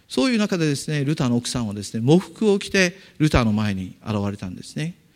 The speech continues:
そしたらルターはびっくりして、「誰か死んだのか？」って聞いたんです。そうすると、ルターの奥さんはですね、「神は死んだ」って言ったんです。そしたらルターは怒ったんですね。「神は死ぬことはない」って。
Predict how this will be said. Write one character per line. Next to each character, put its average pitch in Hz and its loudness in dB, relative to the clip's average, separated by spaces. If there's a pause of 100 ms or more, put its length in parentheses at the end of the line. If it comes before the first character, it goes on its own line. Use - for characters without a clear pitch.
(280)
そ 226 -4
し 226 -2
た 185 0
ら 135 4
ル 156 2
タ - -2
ー - 2
は 127 0
び 123 0
っ - 0
く 139 -2
り 131 0
し - -6
て、 117 -4
「誰 165 2
か 127 -4
死 151 -2
ん 156 -4
だ 170 -2
の 151 -4
か？」 135 -8
っ 135 -10
て - -18 (360)
聞 120 0
い - -2
た 110 -4
ん 95 -6
で 90 -12
す。 - -14 (680)
そ 262 2
う - 2
す 262 -2
る 214 0
と、 175 2
ル 147 2
タ 151 0
ー 123 0
の 117 0
奥 - -6
さ - -4
ん 104 -6
は 95 -12
で 110 -12
す - -10
ね、 131 -4 (360)
「神 240 0
は 113 -6
死 - 2
ん 139 2
だ」 151 8
っ - -8
て - -12 (200)
言 - -12
っ - -16 (120)
た 113 4
ん 98 -8
で 113 -14
す。 - -20 (600)
そ 277 6
し 294 2
た 254 6
ら 190 8
ル 214 8
タ 226 2
ー - 6
は - 6
怒 - 6
っ 247 8
た 202 4
ん 156 0
で 110 -4
す - -8
ね。 110 -4 (380)
「神 381 12
は 240 10
死 - 6
ぬ 285 6
こ 320 2
と 302 4
は 247 6
な 240 8
い」 330 4
っ - -6
て。 - -12